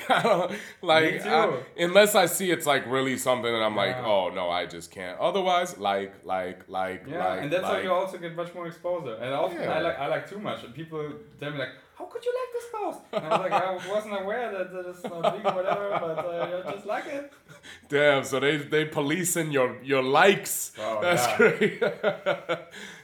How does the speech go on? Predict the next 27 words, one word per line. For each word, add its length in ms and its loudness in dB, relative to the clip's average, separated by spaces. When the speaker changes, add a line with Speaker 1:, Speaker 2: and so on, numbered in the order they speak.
Speaker 1:
Oh, 560 2
snap. 640 -2
Speaker 2:
Someone 380 -2
asked, 440 -4
because 300 -6
Speaker 1:
Mm-hmm. 720 -20
Speaker 2:
back 200 -6
in 80 -8
the 60 -12
days, 380 -8
and 140 -10
you 140 -8
are 240 -4
still 420 -8
Speaker 1:
Yeah. 200 -8
Speaker 2:
huge, 680 -12
you 100 -8
Speaker 1:
Yeah. 140 -2
Speaker 2:
have, 120 -6
you 80 -16
build 320 -10
a 120 -8
lot, 240 0
a 120 2
lot, 120 0
a 180 0
lot 80 -2